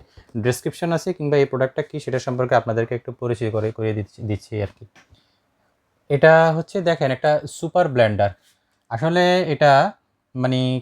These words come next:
কাজটা কি? এটার কাজটা হচ্ছে, এটাতে আপনারা স্যুপ বানাতে পারবেন। এই, এই, এটা দিয়ে আপনারা কিন্তু এই যে স্যুপ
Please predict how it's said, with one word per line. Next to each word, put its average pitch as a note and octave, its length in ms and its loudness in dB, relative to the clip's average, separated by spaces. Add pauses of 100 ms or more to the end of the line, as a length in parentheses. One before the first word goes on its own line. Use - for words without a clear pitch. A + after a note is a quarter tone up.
কাজটা D3 360 2
কি? A2 340 -6
এটার C#3 220 -2 (120)
কাজটা D3 360 2
হচ্ছে, E3 420 0 (560)
এটাতে D3+ 500 2
আপনারা D#3 580 6 (360)
স্যুপ - 320 -2
বানাতে C#3+ 360 0
পারবেন। G#2 340 0
এই, C3 220 -2 (140)
এই, D3 160 -2
এটা D3 140 -4
দিয়ে D3+ 260 0
আপনারা D3+ 280 0
কিন্তু D#3 240 -4
এই D3 80 0
যে C3 100 0
স্যুপ - 240 -6